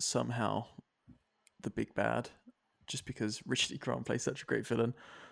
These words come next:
Um, but who, who knows? I, I, I'm really, I don't know anymore. Uh, I,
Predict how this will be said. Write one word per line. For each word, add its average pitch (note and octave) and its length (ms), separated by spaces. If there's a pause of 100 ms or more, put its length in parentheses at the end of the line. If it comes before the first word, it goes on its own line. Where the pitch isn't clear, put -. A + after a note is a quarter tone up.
(280)
Um, A#2+ 460 (880)
but C3 140
who, D3+ 200
who D3+ 100
knows? A2+ 280
I, B2+ 120
I, - 300
I'm C#3 100
really, B2 360 (680)
I - 60
don't F#3 200
know G3+ 140
anymore. A#2+ 480
Uh, B2+ 140 (600)
I, - 60